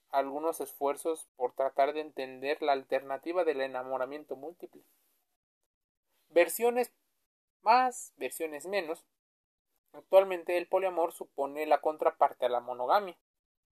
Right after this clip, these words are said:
que se mantiene como práctica de sus fieles seguidores, los cuales tienen de manera como base estas situaciones,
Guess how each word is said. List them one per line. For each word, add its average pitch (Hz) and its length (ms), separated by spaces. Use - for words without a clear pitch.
que 143 100
se 151 140
mantiene 139 480
como 135 240
práctica 196 720
de 139 160
sus - 280
fieles 185 500
seguidores, 143 880
los 135 200
cuales 139 600
tienen 143 440
de 190 100
manera 185 480
como 147 580
base - 360
estas - 260
situaciones, - 600